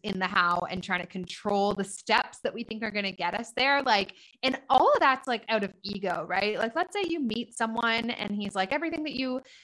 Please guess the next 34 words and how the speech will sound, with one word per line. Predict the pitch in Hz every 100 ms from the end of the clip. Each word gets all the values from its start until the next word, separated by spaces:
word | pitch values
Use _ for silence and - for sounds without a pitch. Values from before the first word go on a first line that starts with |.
| _ -
wanted | 226 262 262 262 254 240
and | 233
whatever, | 240 240
and | 233 - 233
you | 247
get | - 254 302 -
involved | 294 208 190 208 220
with, | 214
like, | 214 202 208
what | 208
you | 226
think | - 208 220 -
the |
process | - 202 170 - 202
should | - 180
look | 175 175
like | 214 220 233 - _ _ _ -
between | 196 - 208 196 190 190 -
meeting | 196 202 202
him | 202 190 190 190 -
and, | 190 170 170 175 - _ _ _ _ _ _
you | 202
know, | 180 180
it | 190 -
turning | 190 180
into | 175 180
whatever | 175 170 170
it |
is | 170
that | 165
you | 175
want | 156 165
or |
her. | 165 180 165